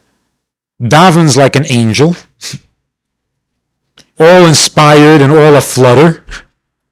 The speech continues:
And during the week, he is cold and rational and scholarly, but not inspired.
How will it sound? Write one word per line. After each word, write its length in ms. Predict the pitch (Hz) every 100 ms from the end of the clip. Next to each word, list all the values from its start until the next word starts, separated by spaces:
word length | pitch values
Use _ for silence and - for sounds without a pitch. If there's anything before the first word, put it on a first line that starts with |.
| _ _ _ _ _ _ _ _ _ _ _ _ _ _ _ _ _ _ _ -
And 160 | 135
during 260 | 135 170 170
the 140 | 165
week, 400 | 196 190 - - _ _ _ _ _ _
he 140 | - 143
is 220 | 139 117
cold 720 | - 135 139 139 139 143 131
and 200 | 120 98
rational 760 | 110 123 120 - 123 117 117 107 _ _ _ _ _ _
and 160 | - 98
scholarly, 920 | - - 120 117 117 110 113 110 113 - _ _ _ _ _ _ _ _ _ _ _ _ _ _ _ _ _ _ _ _ _ _ _ _ _ -
but 160 | 113
not 160 | 113 113
inspired. 500 | 120 - 165 147